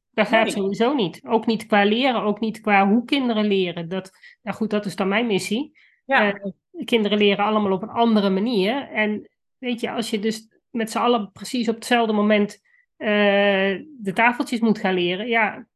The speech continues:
Speaker 1: jammer dan. Dan haken er een paar af.
Speaker 2: Ja.
Speaker 1: En die, eh, ben je waarschijnlijk voor goed kwijt.
Speaker 2: Ja, en dat is
Speaker 1: Blijven
Speaker 2: zonde, want dat zijn dus
Speaker 1: erachteraan,
Speaker 2: negatieve
Speaker 1: eh, hobbelen.
Speaker 2: ervaringen dan.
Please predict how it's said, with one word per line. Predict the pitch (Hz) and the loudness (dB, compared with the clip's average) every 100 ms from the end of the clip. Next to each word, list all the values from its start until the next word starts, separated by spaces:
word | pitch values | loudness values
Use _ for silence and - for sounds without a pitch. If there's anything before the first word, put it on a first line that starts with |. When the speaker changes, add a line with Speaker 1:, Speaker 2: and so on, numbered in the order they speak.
| _ | _
Speaker 1:
jammer | - 214 269 185 | -4 -2 0 0
dan. | 185 285 302 _ _ _ _ _ _ | 0 -2 -6 _ _ _ _ _ _
Dan | 220 214 | 0 2
haken | 226 233 202 | 4 2 0
er | 190 | -2
een | 196 | 2
paar | 247 269 247 | 4 4 2
af. | 311 - _ _ _ _ _ | 0 -6 _ _ _ _ _
Speaker 2:
Ja. | 233 233 - _ _ - | -2 -2 -6 _ _ -6
Speaker 1:
En | 214 | -2
die, | 214 208 202 | 0 0 2
eh, | 196 | 2
ben | 185 226 | 2 2
je | 233 | 2
waarschijnlijk | 220 220 269 359 320 | 0 0 0 0 -4
voor | 254 | -6
goed | 269 302 | -6 -6
kwijt. | 202 170 320 - _ _ _ _ _ _ _ _ _ _ _ _ | 0 0 -2 -8 _ _ _ _ _ _ _ _ _ _ _ _
Speaker 2:
Ja, | 233 | -2
en | 233 | 0
dat | 277 277 | 0 -2
is | 226 | 0
Speaker 1:
Blijven | 226 226 | 2 4
Speaker 2:
zonde, | 233 | 0
want | 208 | -2
dat | 220 220 | -8 0
zijn | 240 | 2
dus | 233 | 2
Speaker 1:
erachteraan, | 233 226 254 269 | 2 2 4 4
Speaker 2:
negatieve | 208 190 180 | 2 2 0
Speaker 1:
eh, | 208 | 2
hobbelen. | 190 220 277 | 2 4 2
Speaker 2:
ervaringen | - 254 185 | 0 -6 -10
dan. | 180 165 | -12 -12